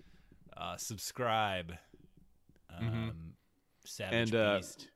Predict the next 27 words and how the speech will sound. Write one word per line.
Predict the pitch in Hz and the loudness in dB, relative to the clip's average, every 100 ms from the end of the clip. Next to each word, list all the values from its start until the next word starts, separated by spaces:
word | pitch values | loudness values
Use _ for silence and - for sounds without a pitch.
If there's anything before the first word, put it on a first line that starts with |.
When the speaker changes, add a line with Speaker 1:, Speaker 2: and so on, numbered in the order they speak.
| _ _ _ _ - | _ _ _ _ -8
Speaker 2:
write | 123 131 127 | 4 6 6
us | - | 2
vicious | 110 117 113 - | 0 -2 0 -2
emails, | 104 98 92 82 - _ - - - - | -2 -2 -4 -6 -12 _ -20 -20 -20 -8
that | 101 | -8
kind | - 90 | -6 -8
of | |
thing. | - 85 87 _ _ - | -8 -8 -10 _ _ -14
Speaker 1:
Mm-hmm. | 113 104 98 98 - _ _ _ - | -12 -10 -12 -12 -16 _ _ _ -20
I | - _ _ _ _ - | -20 _ _ _ _ -6
mean, | 123 | 0
who | 120 | 2
knows? | 165 170 123 | 2 2 2
We | |
might | 143 160 | 2 4
have | 208 196 | 4 2
thirty | - 127 120 104 101 | -2 -2 -2 -4 -6
emails | 113 90 87 - | -4 -2 -4 -4
waiting | 95 92 87 | -4 -4 -6
for | - 87 | -8 -8
us | 82 80 - | -8 -8 -8
in | 92 | -8
the | 87 85 | -8 -8
Savage | - 85 85 | -6 -6 0
Speaker 2:
Yeah. | 123 123 | 2 2
Speaker 1:
Beast | 113 98 | 0 -6
inbox | 87 82 80 80 - | -8 -6 -8 -8 -12